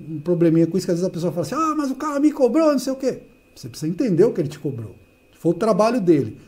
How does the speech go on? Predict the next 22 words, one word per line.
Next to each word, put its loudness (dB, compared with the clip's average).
o -8
tempo 2
que -4
ele 2
perdeu 4
pra -4
fazer -2
aquilo -2
pra 4
você, 2
é 4
justo, 0
tá -12
bom? 4
Então -2
vamos 0
ser 0
razoável 0
nessa -2
parte, -12
tá -12
bom? 6